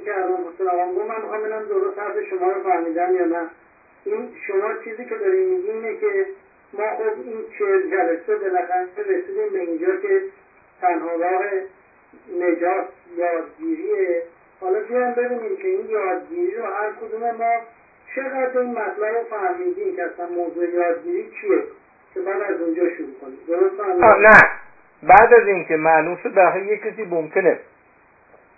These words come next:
Speaker 2: مثلاً دو پیمانش رو داره، یکی ممکنه سه پیمانش رو داشته باشه. اول بیام همگی کمک کنیم که همسنگ بشیم،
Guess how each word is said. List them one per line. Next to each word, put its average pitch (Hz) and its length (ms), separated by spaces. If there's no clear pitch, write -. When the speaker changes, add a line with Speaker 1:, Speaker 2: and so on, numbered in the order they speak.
Speaker 2:
مثلاً 170 400
دو 185 180
پیمانش 196 640
رو 175 60
داره، 165 260
یکی 165 240
ممکنه 160 400
سه 202 100
پیمانش 117 560
رو - 60
داشته - 180
باشه. - 140
اول 196 640
بیام 247 400
همگی 196 720
کمک 180 380
کنیم 196 420
که 226 220
همسنگ 196 720
بشیم، - 240